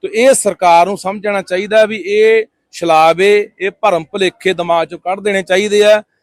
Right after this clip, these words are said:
ਇਹ ਲੋਕ ਮੁੱਠੀਆਂ ਚੁੱਕੀ ਬੈਠੇ, ਜਿਨ੍ਹਾਂ ਦੀ ਜ਼ਮੀਨ ਗਈ, ਕੀ ਕਰਨਗੇ ਉਹ? ਉਹ ਰੋਟੀ ਕਿੱਥੋਂ ਖਾਣਗੇ?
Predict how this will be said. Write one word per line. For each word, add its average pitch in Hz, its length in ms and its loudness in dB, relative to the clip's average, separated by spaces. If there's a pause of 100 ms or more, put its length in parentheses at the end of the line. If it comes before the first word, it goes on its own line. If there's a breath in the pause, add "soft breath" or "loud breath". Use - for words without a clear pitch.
(200)
ਇਹ 262 200 6
ਲੋਕ 208 480 2
ਮੁੱਠੀਆਂ 208 480 -6
ਚੁੱਕੀ 208 300 -10
ਬੈਠੇ, 208 180 -4
ਜਿਨ੍ਹਾਂ 220 200 -8
ਦੀ 247 60 -10
ਜ਼ਮੀਨ 196 420 -6
ਗਈ, 160 320 -2 (760)
ਕੀ 240 180 2
ਕਰਨਗੇ 214 480 0
ਉਹ? 110 200 -14 (340)
ਉਹ 208 100 2
ਰੋਟੀ 233 240 2
ਕਿੱਥੋਂ 226 320 -2
ਖਾਣਗੇ? 170 480 -2